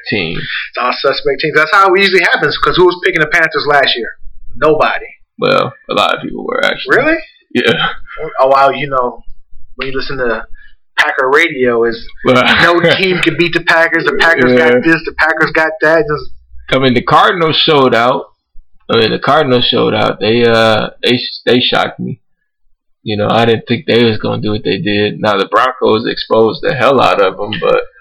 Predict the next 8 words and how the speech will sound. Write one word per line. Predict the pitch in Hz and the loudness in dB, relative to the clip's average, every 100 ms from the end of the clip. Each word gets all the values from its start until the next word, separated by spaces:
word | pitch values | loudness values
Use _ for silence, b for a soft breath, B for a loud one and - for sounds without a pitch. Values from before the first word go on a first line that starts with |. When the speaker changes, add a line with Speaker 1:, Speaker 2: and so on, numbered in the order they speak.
| B B B B B B - | B B B B B B -4
Speaker 1:
Carson | 107 113 104 95 | -2 0 -4 -6
Palmer | - 147 127 110 110 | 0 2 2 0 0
looked | 110 - | -2 -2
like | 113 110 - - - - | -2 -2 -6 -14 -16 -14
he | - 127 139 | -4 0 2
was | 110 | 0
a | - - | -4 -2
rookie. | 127 151 - 170 113 | 0 0 0 -8 -8